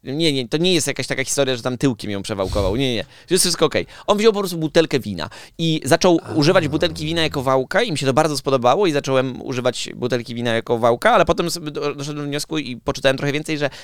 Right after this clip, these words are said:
Speaker 1: najlepiej jest jej w ogóle nie wałkować i, i, i, i, i ten gluten i to wszystko rozbijać jednak ręcyma. Natomiast wracając do tego, y, t-, powiedziałeś o tym, że, że składniki po prostu leżały i każdy mógł sobie położyć na, na tej pizzy, co, na co miał ochotę.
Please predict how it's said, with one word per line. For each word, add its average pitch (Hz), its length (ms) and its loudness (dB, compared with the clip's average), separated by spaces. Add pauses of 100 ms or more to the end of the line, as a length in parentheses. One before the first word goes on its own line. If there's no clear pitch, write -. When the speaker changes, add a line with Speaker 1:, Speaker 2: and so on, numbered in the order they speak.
Speaker 1:
najlepiej 135 400 2
jest - 260 -6
jej 135 140 -4
w 131 100 0
ogóle 160 200 4
nie 120 100 -2
wałkować 139 480 0
i, 127 140 -6 (280)
i, 123 260 -6
i, 120 140 -8 (100)
i, 120 160 -8 (140)
i 120 40 -6
ten 120 200 -4
gluten 147 400 2
i 123 60 -8
to 135 100 -4
wszystko 135 600 -4
rozbijać 120 880 0
jednak 120 520 2
ręcyma. 113 520 -2 (400)
Natomiast 147 540 2
wracając 151 340 2
do 131 60 -12
tego, 151 280 2 (280)
y, 131 200 4 (160)
t-, - 140 -10 (100)
powiedziałeś 156 320 0
o 156 60 0
tym, 160 140 -2
że, 151 80 0 (160)
że 139 140 -2
składniki 156 380 0
po 143 60 4
prostu 143 200 0
leżały 175 280 4
i 170 60 0
każdy 170 240 -2
mógł 165 120 -4
sobie 151 160 4
położyć 156 380 -2
na, 147 180 -2
na 135 160 -6
tej 143 120 -6
pizzy, 147 260 -10
co, 185 260 -2
na 156 140 0
co 147 100 -2
miał 135 140 0
ochotę. 113 260 -2